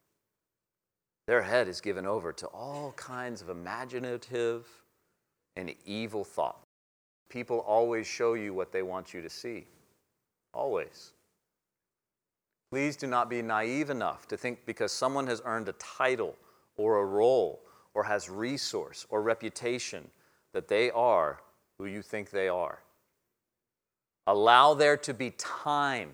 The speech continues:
and relationship to discern the asset, if I can use that word, to discern who a person is. It takes time. I love Cecilia Jane Spencer, but here's what I was told by my mentor.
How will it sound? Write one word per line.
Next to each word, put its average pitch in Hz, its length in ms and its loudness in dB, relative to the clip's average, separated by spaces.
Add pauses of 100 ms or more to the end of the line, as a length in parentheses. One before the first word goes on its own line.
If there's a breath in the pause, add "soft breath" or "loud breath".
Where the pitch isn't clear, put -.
(180)
and 113 180 -6
relationship 120 840 0 (640)
to 113 100 -12
discern 110 440 -2
the 101 140 -2
asset, 92 440 -2 (320)
if - 80 -10
I 85 80 0
can 92 140 -14
use 90 180 -12
that 87 180 -4
word, 80 220 -8 (1040)
to 98 60 -16
discern 107 320 -6
who 98 80 -6
a 80 40 -4
person 82 300 -6
is. - 300 -20 (1080)
It - 120 -20
takes 98 260 -4
time. 107 300 -6 (240)
I 131 180 6
love 117 600 6
Cecilia 113 680 4
Jane 104 320 -2
Spencer, - 500 -8 (300)
but 110 140 2
here's 131 180 4
what 131 80 6
I 127 80 10
was 123 140 4
told 135 260 2
by 117 120 4
my 113 180 0
mentor. 113 460 -6